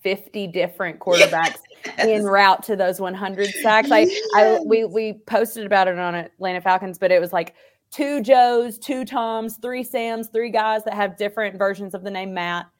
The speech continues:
Speaker 1: And, of course, one Michael Vick. And so it, it's like there are just so many. And that, t-, to hear that, too, how many different quarterbacks over the span of fifteen years in the league, wild, absolutely wild.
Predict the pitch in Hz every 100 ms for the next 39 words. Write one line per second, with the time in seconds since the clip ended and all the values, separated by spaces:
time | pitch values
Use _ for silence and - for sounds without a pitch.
0 | _ _ - 233 240 214 208 208 208 _
1 | 208 196 208 180 185 196 180 180 170 170
2 | 180 170 156 156 190 180 202 196 185 175
3 | 214 - 226 214 233 226 220 233 - -
4 | 254 262 254 220 226 226 208 202 214 -
5 | 202 208 208 226 240 294 254 196 233 -
6 | - 175 185 226 254 _ _ _ - 233
7 | 240 226 190 208 208 190 202 190 202 196
8 | 196 185 185 175 - 170 185 175 _ 240
9 | 233 233 - - 226 220 208 196 208 214
10 | 202 185 175 180 202 220 226 _ _ _
11 | _ _ - 208 220 208 175 - - -
12 | 196 196 196 175 156 - -